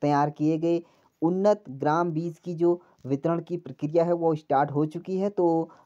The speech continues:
स्वयं सहायता समूह की जुड़ी हुई महिलाओं के लिए काफ़ी अच्छी खबर मानी जा रही है। तो प्रदेश में जो महिलाएं, जैसे ग्रामीण महिला उद्यमी के लिए यूपी सरकार की खास पहल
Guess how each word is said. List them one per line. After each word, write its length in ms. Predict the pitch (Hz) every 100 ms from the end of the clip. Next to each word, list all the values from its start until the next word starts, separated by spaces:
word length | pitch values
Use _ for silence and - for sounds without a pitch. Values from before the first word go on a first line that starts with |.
| _
स्वयं 180 | 165 180
सहायता 340 | 190 185 185
समूह 280 | 202 170 151
की 120 | 151
जुड़ी 240 | 139 147 170
हुई 160 | 180
महिलाओं 420 | 208 165 143 139 139
के 140 | 151
लिए 120 | 156
काफ़ी 440 | 165 139 143 202 226 _ -
अच्छी 260 | 156 -
खबर 260 | 151 151 175
मानी 300 | 165 135 131
जा 160 | 131
रही 200 | 120 120
है। 140 | 123 117
तो 200 | - 160
प्रदेश 460 | 156 151 175 190
में 200 | 196 202 202 _ - _ 123
जो 460 | 127 165 175 175 -
महिलाएं, 520 | 147 151 160 165 160 - _ _
जैसे 240 | 139 135 160
ग्रामीण 480 | 143 147 151 180 185
महिला 360 | 160 151 151
उद्यमी 420 | 117 139 151 165
के 180 | 175 156
लिए 320 | 143 147 139 139 _
यूपी 280 | 123 156 185
सरकार 400 | 208 180 180 180
की 180 | 180 196
खास 380 | - 156 - -
पहल 240 | 143 160